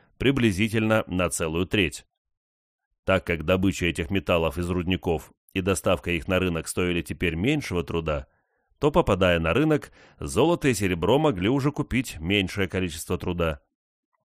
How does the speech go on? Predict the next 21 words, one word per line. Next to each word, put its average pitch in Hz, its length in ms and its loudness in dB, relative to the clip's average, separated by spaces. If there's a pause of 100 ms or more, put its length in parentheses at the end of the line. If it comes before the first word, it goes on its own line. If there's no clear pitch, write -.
(160)
И 90 260 2
это, 90 560 2
пожалуй, 92 420 2
величайшая 92 720 0
революция 87 580 0
в - 40 -6
стоимости 85 480 -2
золота 82 420 -2
и 78 80 -2
серебра 87 540 0 (360)
отнюдь 92 480 -2
не 135 140 4
единственная, 85 840 0
известная 85 600 -4
в 95 60 0
истории. 71 520 -2 (1000)
Подобно 151 440 4
тому, 151 280 4
как 131 220 0
естественные 113 720 2
меры, 85 540 0